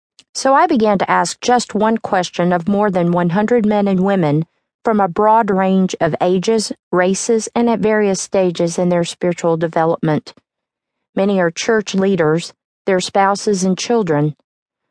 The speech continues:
Some are fellow preachers, their wives and families. They live in different areas of the country and engage in very similar activities Sunday after Sunday,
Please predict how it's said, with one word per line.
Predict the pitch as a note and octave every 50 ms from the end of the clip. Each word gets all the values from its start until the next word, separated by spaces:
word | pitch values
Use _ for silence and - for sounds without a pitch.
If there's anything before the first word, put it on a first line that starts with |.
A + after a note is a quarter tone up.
| _ _
Some | - - B3 A#3 A#3
are | B3+ B3+
fellow | - - C4+ C4+ C4+ C#4 B3+
preachers, | A3+ - - A#3+ A3+ G#3+ - - - C#3 C3+ - - - - _
their | - F3 F#3+ F#3+ G3+ G3+
wives | G3 F#3+ F3+ F3+ F#3 F#3+ G3 G3+ F#3 F#3+
and | G#3 G#3 G#3+ -
families. | - A3+ A3 A3 G#3+ G3 E3+ D#3 D3 C#3+ D#3 - - - _ _ _ _ _ _ _ _ _ _ _ _ _ _
They | - A#3 A#3
live | A3 A3 G3 G3+
in | G3 G3
different | F#3 B3+ C4 - D#4+ D4+ D4
areas | D4 C#4+ C#4 C#4 C#4 C#4 A#3+ D4
of | A#3+ G#3
the | A3
country | - - - G#3+ G3+ G3 - - D#3+ E3 F3+ F#3+
and | - G#3 G#3
engage | G#3+ G#3+ F#3+ G3+ A3 A3 A3 F#3 G3+
in | G3 G#3
very | F#3 A3+ B3+ C#4+ D#4 D4+
similar | C4 - - C4+ B3+ B3 A#3+ A#3 A#3 A3+ G#3
activities | G3 F#3 - _ - - A#3 G3+ G#3 E3 E3 D#3+ D#3+ -
Sunday | - - - G3+ G3 G#3+ A3+ A3+ A#3+ A#3 A3+
after | A3 G#3+ - - G#3+ G3+
Sunday, | - - G3+ G3 F#3+ F#3 E3+ D3+ D3+ D3+ D#3